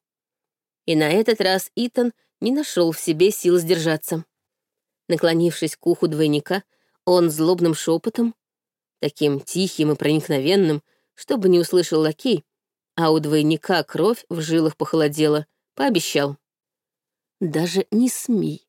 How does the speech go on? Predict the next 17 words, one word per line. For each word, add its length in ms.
на 140
них 360
пялиться. 560
Всего 560
один 340
взгляд, 440
который 420
мне 260
не 140
понравится, 720
и 60
я 280
тебя 380
придушу». 680
Дурачок 460
нервно 400
сглотнул, 520